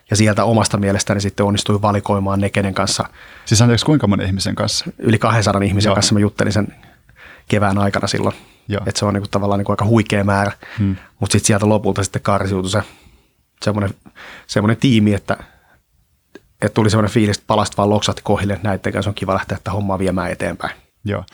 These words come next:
Speaker 2: Kaksisataa ihmistä, äh, tapasitko ne kaikki kaksisataa ihmistä henkilökohtaisesti vai oliko ne kaksisataaviisikymmentä, kaksisataa ihmistä sai viestin sulta?
Speaker 1: Öö, no sanotaan, että kahdensadan ihmisen kanssa noin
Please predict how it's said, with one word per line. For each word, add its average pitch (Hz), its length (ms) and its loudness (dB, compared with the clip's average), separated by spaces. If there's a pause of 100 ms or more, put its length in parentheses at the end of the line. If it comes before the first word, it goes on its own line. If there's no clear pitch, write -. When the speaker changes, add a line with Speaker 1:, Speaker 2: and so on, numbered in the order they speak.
(440)
Speaker 2:
Kaksisataa 123 360 2
ihmistä, 104 380 0 (320)
äh, 104 380 2 (640)
tapasitko 120 480 0
ne 104 80 4
kaikki 117 300 0
kaksisataa 101 320 0
ihmistä 98 260 0
henkilökohtaisesti 98 800 -2
vai 98 100 4
oliko 101 200 0
ne - 100 2 (160)
kaksisataaviisikymmentä, 107 1000 -2
kaksisataa 107 420 0
ihmistä 107 440 2 (360)
sai 104 240 0
viestin 101 400 2
sulta? - 280 -8 (560)
Speaker 1:
Öö, 117 120 4
no 120 60 0
sanotaan, 151 320 2
että - 240 -6
kahdensadan 135 420 2
ihmisen 117 260 2
kanssa 117 260 0
noin 113 240 0